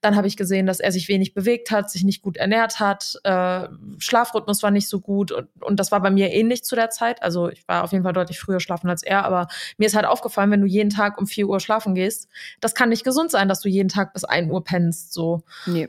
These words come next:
Speaker 1: Und, ähm, das waren dann Symptome, die aus der Depression resultieren, die ich gesehen habe und wo ich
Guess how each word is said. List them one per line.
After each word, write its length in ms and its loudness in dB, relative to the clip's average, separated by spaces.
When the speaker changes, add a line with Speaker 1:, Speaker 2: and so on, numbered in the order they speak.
Speaker 1:
Und, 560 0
ähm, 440 2
das 240 0
waren 120 2
dann 160 2
Symptome, 840 2
die 640 -2
aus 180 4
der 100 2
Depression 500 2
resultieren, 800 0
die 260 0
ich 160 -4
gesehen 400 2
habe 240 2
und 140 0
wo 80 2
ich 300 -4